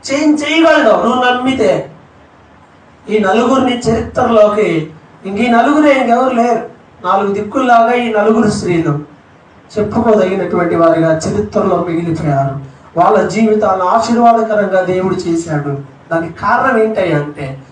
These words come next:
ఈ నలుగురిలో కామన్గా ఉన్నది ఏంటయ్యా అంటే, వీళ్ళు దేవునికి విధేయత చూపించే మంచి మనసు వాళ్ళలో ఉంది. లోక సంబంధమైన వాటి వైపు వాళ్ళు పరిగెత్తలేదు.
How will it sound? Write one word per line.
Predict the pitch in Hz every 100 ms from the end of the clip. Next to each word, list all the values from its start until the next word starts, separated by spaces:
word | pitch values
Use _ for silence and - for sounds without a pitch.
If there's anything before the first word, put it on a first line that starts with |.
| - -
ఈ | 175
నలుగురిలో | 165 254 311 330 294 277
కామన్గా | - - - 294 262 240
ఉన్నది | 220 214 202 185
ఏంటయ్యా | 214 208 185 165
అంటే, | 147 147 143 135 139 - - - -
వీళ్ళు | 190 214 185 165 156 - -
దేవునికి | 185 240 269 262 254 - 233
విధేయత | 190 180 202 240 233
చూపించే | 226 220 214 214 202 214
మంచి | 170 160 - 226
మనసు | 175 - - -
వాళ్ళలో | 170 156 151
ఉంది. | 147 143 147 147 - - - - -
లోక | 196 285 302
సంబంధమైన | 294 277 269 269 269 269 262
వాటి | 240 226 226
వైపు | 233 -
వాళ్ళు | 226 -
పరిగెత్తలేదు. | - 185 220 262 262 170 156 143